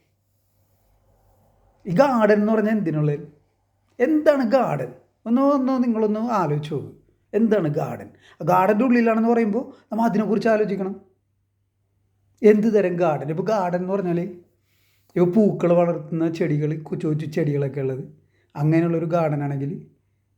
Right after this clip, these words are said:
ഏ, അത് ഒരു, എന്താ പറയുക, ഒരു ഉദ്യാനം എന്ന് പറയില്ലേ, അതേപോലെ തന്നെ പൂന്തോട്ടം, അങ്ങനത്തെ ഒരു ഗാർഡനാണോ? അല്ലെങ്കിൽ വലിയ വലിയ മരങ്ങൾ നട്ടുപിടിപ്പിച്ചിട്ടുള്ള ഗാർഡനാണോ?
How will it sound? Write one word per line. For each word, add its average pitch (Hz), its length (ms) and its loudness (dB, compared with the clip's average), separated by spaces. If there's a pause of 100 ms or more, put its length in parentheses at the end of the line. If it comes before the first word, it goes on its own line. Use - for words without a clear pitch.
(160)
ഏ, 156 80 -4 (120)
അത് 156 180 2 (200)
ഒരു, 165 180 0 (100)
എന്താ 160 160 -2
പറയുക, 156 220 0
ഒരു 165 80 0
ഉദ്യാനം 160 480 2
എന്ന് 156 120 -4
പറയില്ലേ, 151 260 -10 (160)
അതേപോലെ 151 420 -2
തന്നെ - 240 -14 (1160)
പൂന്തോട്ടം, 180 580 2 (640)
അങ്ങനത്തെ 202 420 2
ഒരു 185 80 4
ഗാർഡനാണോ? 156 540 -2 (1080)
അല്ലെങ്കിൽ 214 300 2
വലിയ 190 260 2
വലിയ 190 280 0
മരങ്ങൾ 170 400 -2 (800)
നട്ടുപിടിപ്പിച്ചിട്ടുള്ള 151 840 -2
ഗാർഡനാണോ? 135 640 -6